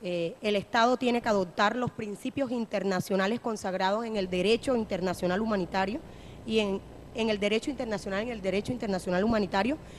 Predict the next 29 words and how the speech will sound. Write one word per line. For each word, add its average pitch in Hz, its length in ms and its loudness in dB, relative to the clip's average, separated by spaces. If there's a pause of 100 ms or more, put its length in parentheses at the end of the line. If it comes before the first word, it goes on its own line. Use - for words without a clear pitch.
(140)
en 233 140 -2
materia 233 400 4
de 254 60 2
reparación 214 760 0
integral 226 580 2
de 208 140 -2
las 175 180 -2
víctimas 208 480 -2
del 185 140 2
conflicto. 175 560 -4 (560)
El 233 120 2
proceso 247 380 2
de 294 120 6
restitución 233 760 0
de 240 100 0
tierra 247 440 2 (280)
es - 180 -2
otra 233 260 -2
de 226 60 0
las 202 120 -2
recomendaciones 190 920 0
y 226 100 -4
territorio 208 800 2 (360)
impulsado 233 600 2
por 247 140 0
el 208 100 -2
Estado 233 460 0 (480)
debe 240 240 6
plantear 233 1040 4